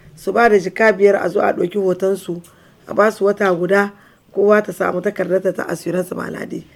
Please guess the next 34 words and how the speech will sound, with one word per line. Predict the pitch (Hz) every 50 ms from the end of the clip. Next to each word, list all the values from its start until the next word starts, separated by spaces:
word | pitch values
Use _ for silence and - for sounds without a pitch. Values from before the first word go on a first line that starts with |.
| - -
Jika | - 165 - - - - -
uku | 208 - 214 190
nan | 185 190 196 196
cikin | 196 196 214 202
wata | 196 202 196 - 180 175
guda | 180 - 180 180 190
su | 185 - 160
biya | - - - 160 165 160
shi. | - - - -
Akwai | 185 - 262 254 254
ƙungiyoyin | 254 - 269 254 247 262 262 262 269 262 240
da | 214 208
suke | 208 - 233 - 226
yin | 220 220 214 208 175
ishirin, | 170 - 202 190 226 240 - 202
ishirin, | - - 196 196 240 185 - -
har | - 233 247
wata | 247 240 254 247 - 226 214 208 - -
jika | - 175 175 - - 202 220 -
uku | 226 - - 170
kenan. | - - 160 - - - 160 - - 175 170 156 151 - - - -
Akwai | - - 254 247
ƙungiyoyin | 254 - 262 269 247 247 269 254 262 262 269 262 240 226 214 - - - - - - - - -
da | 190 214
su | 202 - - 254 240
kuma | - 254 247 254 254 247 247 247 -
ɗari | - 196 196 240 254
da | 233 226
hamsin, | 208 190 - - 233 226 233
hamsin | 214 196 175 202 214 208
suke | 202 233 214 - 202 202
wata, | 196 220 214 208 196 190 190 - - 160 - - - - - - _ - -
eh, | - 196 196 190 -
bakwai, | 190 190 254 254 - 254 220 220 233